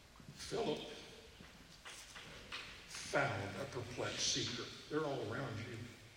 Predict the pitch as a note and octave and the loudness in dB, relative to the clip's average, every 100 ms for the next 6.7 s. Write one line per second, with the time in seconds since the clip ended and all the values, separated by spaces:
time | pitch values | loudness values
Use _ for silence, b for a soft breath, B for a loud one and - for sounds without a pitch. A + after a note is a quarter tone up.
0 | - - - - - - - - - - | -16 -16 -16 -16 -16 -16 -16 -10 -6 0
1 | E3+ C#3+ C#3 - D#3 A#2+ G2+ - G#2+ - | 6 6 6 4 4 4 2 -2 -4 -4
2 | - B2+ G#2+ G#2 A#2 A2+ A2 G2 G2 - | 0 2 2 2 0 0 0 -2 -4 -4
3 | F#2+ F#2+ G#2+ - - - - - - - | -4 -2 -2 -4 -8 -10 -12 -12 -12 -10
4 | - - - - - - - E3+ D#3 D#3+ | -10 -12 -14 -16 -16 -10 4 6 8 6
5 | E3 D3+ C#3 C#3 A#2+ A#2+ - F#3 F3 F3 | 6 6 6 4 2 -2 0 2 4 2
6 | - D3+ - D#3+ D3+ G#2+ | 2 2 4 4 4 2